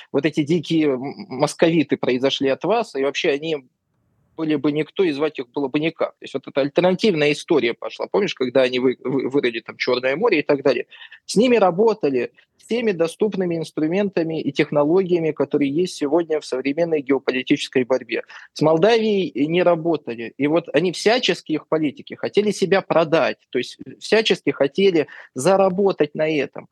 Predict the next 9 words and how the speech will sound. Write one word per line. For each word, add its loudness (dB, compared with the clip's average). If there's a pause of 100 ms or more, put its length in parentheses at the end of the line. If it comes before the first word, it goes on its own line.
(180)
И 0
продолжали 6
зарабатывать. 0 (300)
Ну, 2
кто -8
такая 4
Санду? 2 (460)
Абсолютный 2
продукт, 2